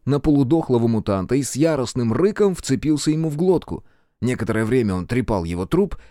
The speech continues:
а затем вернулся ко мне за похвалой, гордо задрав при этом окровавленную морду.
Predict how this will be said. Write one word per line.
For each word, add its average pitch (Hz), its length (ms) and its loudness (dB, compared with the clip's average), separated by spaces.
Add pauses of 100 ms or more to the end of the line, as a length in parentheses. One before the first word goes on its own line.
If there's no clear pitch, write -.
(100)
а 117 100 -2
затем 202 320 0
вернулся 170 420 0
ко 92 160 -4
мне 87 300 -4 (160)
за 95 180 0
похвалой, 85 580 -2 (240)
гордо 208 380 4
задрав 147 420 0
при 104 140 0
этом 117 320 -2 (140)
окровавленную 95 760 -2
морду. 76 400 -6